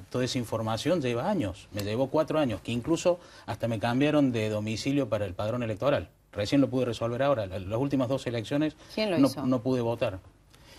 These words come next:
Speaker 1: Eh, yo figuraba, soy de Córdoba, <laughs> pero figuraba
Speaker 2: Se
Speaker 1: en
Speaker 2: nota.
Speaker 1: Avellaneda. <laughs> Figuraba en Avellaneda. Alguien debe haber tenido la, la amabilidad de votar por mí, seguramente. Este, aparecía en un padrón, en un padrón distinto.
Speaker 2: ¿Cuatro años?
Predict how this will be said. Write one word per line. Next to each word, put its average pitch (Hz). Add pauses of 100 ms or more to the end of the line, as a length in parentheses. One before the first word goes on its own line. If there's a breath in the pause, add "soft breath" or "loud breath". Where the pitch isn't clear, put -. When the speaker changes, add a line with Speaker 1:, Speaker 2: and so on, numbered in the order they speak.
(240 soft breath)
Speaker 1:
Eh, 117
yo 143
figuraba, 143
soy 160
de 151
Córdoba, 104
<laughs> -
pero 127
figuraba 127
Speaker 2:
Se 151
Speaker 1:
en 143
Speaker 2:
nota. -
Speaker 1:
Avellaneda. 247 (160)
<laughs> -
Figuraba 143
en 156
Avellaneda. 127 (320)
Alguien 131
debe 117
haber 120
tenido 117
la, 95 (320)
la 101
amabilidad 104
de 117
votar 107
por 101
mí, 98
seguramente. 107 (480 soft breath)
Este, 90
aparecía 101
en 101
un 107
padrón, 101
en 92
un 104
padrón 98
distinto. 87 (140)
Speaker 2:
¿Cuatro 226
años? 202